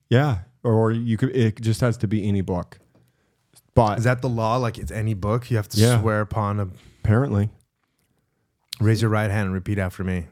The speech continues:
Speaker 1: Yeah.
Speaker 2: I solemnly swear."
Speaker 1: Are you telling me to do this right
Speaker 2: No,
Speaker 1: now?
Speaker 2: I'm just saying that, like, that's kinda how they do it these days. They don't really make you put your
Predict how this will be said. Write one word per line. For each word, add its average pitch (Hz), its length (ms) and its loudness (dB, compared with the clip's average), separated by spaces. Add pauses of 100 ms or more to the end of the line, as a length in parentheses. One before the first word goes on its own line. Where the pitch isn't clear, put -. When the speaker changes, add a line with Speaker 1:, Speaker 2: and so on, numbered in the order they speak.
Speaker 1:
Yeah. 110 200 4 (160)
Speaker 2:
I 107 80 -2
solemnly 98 420 -4
swear." 92 380 -4 (440)
Speaker 1:
Are 113 60 6
you 110 120 6
telling 110 200 2
me 104 80 2
to 95 80 -2
do 110 160 2
this 147 200 -2
right 143 80 4
Speaker 2:
No, 151 80 6
Speaker 1:
now? 156 60 2
Speaker 2:
I'm 175 60 2
just 156 160 0
saying 160 180 2
that, 139 100 2
like, 123 180 -2
that's 135 200 -2
kinda 147 220 0
how 131 140 2
they 120 140 0
do 123 160 0
it 123 80 -2
these 101 160 -4
days. 104 180 -2
They 107 60 0
don't 117 100 2
really 123 180 2
make 113 200 0
you 107 80 -4
put 101 180 -4
your 107 120 -4